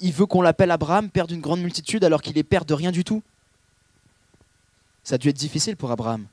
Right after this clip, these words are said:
Je crois que c'est une des raisons pour le, laquelle on l'appelle le père de la foi. Parce que ça, c'était une situation difficile. Dire aux autres que moi, mon nom, c'est père d'un grand nombre de nations,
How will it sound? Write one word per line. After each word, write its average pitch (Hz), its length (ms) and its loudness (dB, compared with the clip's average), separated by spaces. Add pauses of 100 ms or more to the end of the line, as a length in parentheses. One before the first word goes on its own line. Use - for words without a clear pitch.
(420)
Je - 60 -8
crois 190 120 2
que - 60 0
c'est 156 100 10
une 160 100 2
des 165 100 6
raisons 175 260 4
pour 160 140 2
le, 147 200 6
laquelle 147 340 0
on 143 60 0
l'appelle 147 320 2
le 135 120 4
père 151 180 2
de 139 80 0
la 131 120 2
foi. 160 280 -6 (2250)
Parce 127 140 0
que 147 80 2
ça, 220 180 0
c'était 143 220 -4
une 139 80 -4
situation 131 380 -2
difficile. 131 440 -4 (1600)
Dire 175 240 -2
aux 185 180 6
autres 208 160 6
que 156 160 6 (220)
moi, 165 200 0
mon 165 140 2
nom, 190 240 4 (680)
c'est - 220 0
père 196 240 4
d'un 160 160 4
grand 147 160 2
nombre 180 180 0
de 156 80 4
nations, 196 420 0